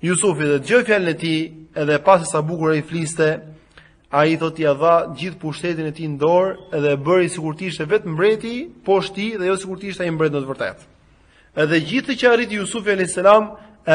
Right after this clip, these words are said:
arriti me fjalën e tij dhe me dijen e tij, jo me bukurinë e tij. Prandaj ka thënë Allahu i Madhuar, "Falamma kallamahu qala innaka al-yawma ladayna makinun amin."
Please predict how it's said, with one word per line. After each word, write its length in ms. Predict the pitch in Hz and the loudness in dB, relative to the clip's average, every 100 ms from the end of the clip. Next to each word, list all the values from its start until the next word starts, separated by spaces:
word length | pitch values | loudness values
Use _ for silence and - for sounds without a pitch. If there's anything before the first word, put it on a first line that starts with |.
| 160 | 6
arriti 320 | 185 185 175 | 6 0 0
me 80 | 156 | 2
fjalën 400 | 156 214 220 202 | 6 8 8 4
e 40 | |
tij 240 | 196 196 190 | -2 -6 -2
dhe 100 | 170 | -2
me 140 | 160 | -2
dijen 400 | 147 190 208 185 | -2 -2 0 0
e 0 | |
tij, 240 | 180 185 160 | 0 -2 0
jo 160 | 240 | 0
me 80 | 254 | 0
bukurinë 460 | 190 196 175 151 127 | -2 0 0 0 -4
e 20 | |
tij. 180 | 123 104 - - _ _ _ _ _ - | -6 -10 -20 -20 _ _ _ _ _ 2
Prandaj 220 | 160 185 | 6 6
ka 60 | 165 | 6
thënë 160 | 160 175 | 2 2
Allahu 180 | 160 160 | 4 2
i 40 | 156 | 2
Madhuar, 340 | 143 190 202 | 2 4 4
"Falamma 600 | 175 165 185 170 160 151 | 4 4 4 4 2 0
kallamahu 760 | 139 170 156 170 185 151 147 147 | 2 -2 4 4 6 2 0 2
qala 320 | 175 175 147 | 4 4 2
innaka 400 | 180 175 151 147 | -2 -4 -4 -2
al-yawma 400 | 139 160 185 160 | -2 0 0 0
ladayna 480 | 147 143 185 175 151 | -2 0 -2 0 -2
makinun 540 | 143 139 190 208 208 | -2 -4 -2 -2 0
amin." 340 | 196 185 156 | 0 2 0